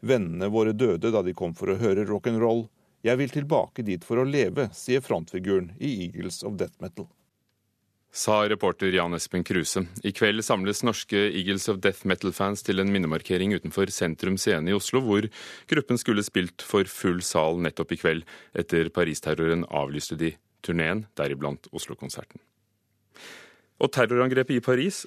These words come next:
Speaker 2: og flyktningkrisen i Europa har ført til en oppblomstring av konspirasjonsteorier på internett. Usannheter spres raskere enn noensinne. Eksperter mener pressen og skolen har et spesielt ansvar for å motvirke fenomenet.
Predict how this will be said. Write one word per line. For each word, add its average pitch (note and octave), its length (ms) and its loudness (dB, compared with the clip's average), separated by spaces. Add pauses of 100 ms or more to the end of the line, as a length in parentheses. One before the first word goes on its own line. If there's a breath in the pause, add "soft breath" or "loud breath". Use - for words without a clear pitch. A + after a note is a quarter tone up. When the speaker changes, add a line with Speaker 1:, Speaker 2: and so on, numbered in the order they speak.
Speaker 2:
og A#2+ 220 6
flyktningkrisen A2 580 0
i B2 60 4
Europa A2+ 340 0
har C3 160 0
ført F#2+ 240 0
til G2 160 4
en A2 140 2 (180)
oppblomstring F#2 640 0
av F2+ 240 2
konspirasjonsteorier F2+ 1120 0
på G2+ 160 0
internett. F#2 540 0 (500 loud breath)
Usannheter A#2 560 2
spres A#2+ 380 2 (100)
raskere B2 540 2 (100)
enn B2+ 160 4
noensinne. A2 540 2 (180)
Eksperter A#2 560 0
mener G#2 320 2
pressen A#2+ 560 -2
og G2+ 160 0
skolen G2 400 0
har F#2+ 160 2
et G#2 160 0
spesielt - 480 0
ansvar D3 320 2 (400 loud breath)
for G2+ 160 2
å G#2+ 80 4
motvirke F2 800 0 (180)
fenomenet. D2 480 -2